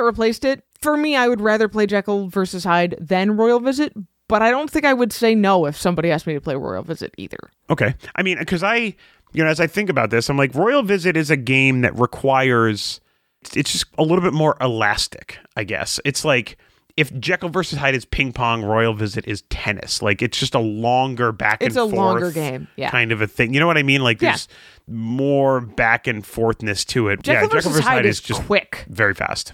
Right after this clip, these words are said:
Speaker 2: Mm-hmm. Just go to the family gamers dot com and
Speaker 1: Uh,
Speaker 2: read the review
Speaker 1: yes.
Speaker 2: for this game. It is a brilliant game.
Speaker 1: Or watch the video.
Speaker 2: That is published by Mandu Games, distributed by Flat River Group. It's a tiny little game. It's a small deck of cards and a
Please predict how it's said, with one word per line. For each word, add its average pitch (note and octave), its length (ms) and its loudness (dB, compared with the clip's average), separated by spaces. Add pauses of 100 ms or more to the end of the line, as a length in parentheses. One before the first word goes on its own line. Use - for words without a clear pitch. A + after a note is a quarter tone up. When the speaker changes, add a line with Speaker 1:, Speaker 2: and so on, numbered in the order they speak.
Speaker 2:
Mm-hmm. E3+ 160 0 (320)
Just F#3+ 220 0
go F#3+ 80 2
to D#3+ 60 0
the D3+ 60 0
family C3 220 0
gamers A2 200 0
dot A2 120 -6
com G2+ 380 0
and A#2 80 0
Speaker 1:
Uh, C#3+ 80 2
Speaker 2:
read A2 100 0
the G#2 100 0
review F3+ 180 2
Speaker 1:
yes. F2 240 -2
Speaker 2:
for G#2+ 80 -2
this G2 180 -10
game. G2 320 -2 (260)
It B2 80 -2
is B2+ 140 2
a A#2+ 120 0
brilliant C3+ 800 0
game. A2 500 0 (200)
Speaker 1:
Or A#3 140 2
watch C4+ 180 0
the B3+ 80 -14
video. D4 220 -4 (180)
Speaker 2:
That A#2 240 2
is G#2+ 240 -2
published C#3 500 -2
by A#2+ 160 2
Mandu C3+ 880 2
Games, D3 420 0
distributed B2+ 420 -2
by A2 100 2
Flat A2 260 -2
River B2 200 0
Group. B2 360 2 (360)
It's - 200 -8
a A2 140 2 (100)
tiny F3+ 540 0
little D3+ 240 0
game. C3+ 420 0
It's - 260 -8 (160)
a G#2 200 -8
small E3+ 320 0
deck D#3 160 0
of C3 120 -4
cards C3 380 4
and G#2+ 200 -2
a G2 260 2